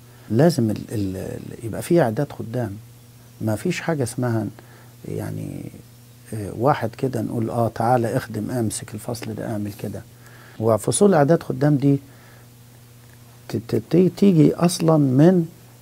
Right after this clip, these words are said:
تزكية آباء الاعتراف، وبعدين يتعمل فصل أعداد خدام وبرن-، ومنهج، وكان ماسكه أبونا أنطوني سمين،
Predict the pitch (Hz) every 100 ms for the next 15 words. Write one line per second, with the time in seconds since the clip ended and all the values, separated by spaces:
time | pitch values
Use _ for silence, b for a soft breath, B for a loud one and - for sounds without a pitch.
0 | - 120 113 - 202 127 - - - 117
1 | 151 123 117 110 - 127 165 170 - -
2 | - - b b b b - 127 120 117
3 | 135 107 - - 120 120 170 165 - 151
4 | - 113 104 110 - 107 110 104 - 117
5 | 120 110 107 113 107 127 156 139 131 117
6 | 107 117 117 120 - 127 117 147 - -
7 | 123 131 117 110 - 107 - 104 104